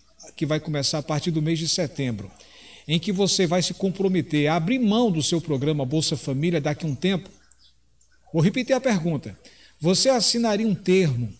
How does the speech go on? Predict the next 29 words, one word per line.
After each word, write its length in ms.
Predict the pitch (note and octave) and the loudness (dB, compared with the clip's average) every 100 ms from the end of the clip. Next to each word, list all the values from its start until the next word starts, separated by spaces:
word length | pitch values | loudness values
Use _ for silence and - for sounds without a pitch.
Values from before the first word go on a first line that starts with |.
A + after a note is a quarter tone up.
| _ _ _ _ _ | _ _ _ _ _
que 120 | - E3+ | -4 0
você 280 | F#3 G3+ | 2 2
vai 280 | F#3+ G3 G3 | 2 2 0
fazer 300 | - F3 D#3 | 0 -2 0
um 20 | |
empréstimo 440 | F3 C#3 D3 C#3+ C#3+ | -2 0 -2 0 -2
de 80 | C#3 | 0
seis 460 | - G#3+ B3 F#3 | 2 2 2 2
mil 140 | F#3 G#3 | 0 2
reais, 680 | E3+ A#2+ A#2+ B2+ - - - | 2 0 -2 -4 -6 -10 -12
sabendo 640 | - - F3+ C3+ F3+ A3 | -4 0 0 2 2 2
que 140 | G#3 G3+ | 0 0
daqui 240 | F3 - | 0 0
a 20 | |
um 80 | A#3+ | -2
tempo, 340 | A#3 F3 F#3 E3+ | 0 0 0 -2
esse 220 | D#3 F3 | -2 -4
tempo 260 | - D#3+ | -4 -4
pode 180 | D#3+ D3+ | -4 -2
durar 160 | D#3 F#3 | -2 0
um 140 | A3+ | 0
ano 220 | F#3+ A#3 - - E3 | 0 -2 -8 -8 0
ou 120 | G3 | 2
no 80 | G#3+ | 2
máximo 380 | F3 F#3 - | 0 0 -2
dois 240 | F3+ F#3+ B2+ | 2 2 2
anos, 260 | C3 A#2 | -2 -2
você 320 | C3 D3+ - F3 | -2 0 0 0
vai 480 | A#2+ C3 E3+ G3 | -2 -2 0 0